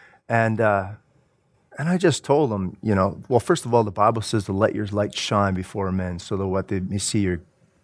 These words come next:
you know, the goodness of God in you. So anyways, I just said, "There's always something to be thankful for. You know, I'm thankful that you made my coffee today. I'm thankful that I have health. I'm thankful that I'm here with you, talking to you,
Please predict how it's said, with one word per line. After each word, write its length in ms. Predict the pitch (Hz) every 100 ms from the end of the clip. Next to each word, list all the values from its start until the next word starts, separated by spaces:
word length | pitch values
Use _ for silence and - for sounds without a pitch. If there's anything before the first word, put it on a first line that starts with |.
| _
you 100 | 101
know, 260 | 87 87 - - _ _ - 71 - - -
the 80 |
goodness 380 | 104 117 113 104
of 80 | 104
God 260 | 101 104 98
in 100 | 95
you. 200 | 95 95 - - _
So 140 | -
anyways, 260 | 151 135 127
I 100 | 139
just 200 | 160 -
said, 280 | 139 123 110 - - _
"There's 160 | 123 -
always 340 | 131 160 135
something 280 | - 101 107
to 60 |
be 100 | 90
thankful 420 | 95 - 90 - 90
for. 400 | - 85 90 - _ _ _
You 120 | 143
know, 100 | 151
I'm 80 | 147
thankful 360 | 117 151 - 127
that 60 |
you 100 | 120
made 160 | 113 117
my 100 | 104
coffee 380 | - 104 101 90
today. 360 | 82 85 90 90
I'm 100 | 98
thankful 380 | 156 160 - 117
that 140 | 107
I 120 | 95
have 120 | 92
health. 440 | - 98 104 - - _ _ _ _ _ -
I'm 80 | 98
thankful 400 | 131 135 123 110
that 120 | 104
I'm 120 | 98
here 280 | 92 120 104
with 300 | 101 110 -
you, 160 | 104
talking 420 | 98 107 101 - 101
to 80 | 104
you, 220 | 95